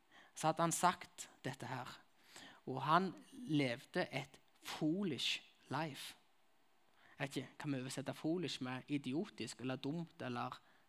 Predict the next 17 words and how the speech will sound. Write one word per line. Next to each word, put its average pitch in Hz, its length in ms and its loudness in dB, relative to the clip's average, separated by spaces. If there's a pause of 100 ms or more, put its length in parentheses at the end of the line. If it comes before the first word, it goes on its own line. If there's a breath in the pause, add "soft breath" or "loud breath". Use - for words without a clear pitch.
tosje 151 580 0
på 147 140 -2
Jæren, 170 380 4
sier 165 280 2
vi. 202 140 -2 (420 loud breath)
Det 156 120 4
sier 131 280 4
han, 135 240 2
eh, 117 480 -6
Erling 127 300 -2
Braut 127 220 -4
Haaland. 135 380 0
Har 127 100 -4
dere 135 240 0
hørt - 140 -4
om 143 100 -2
det? 123 120 -6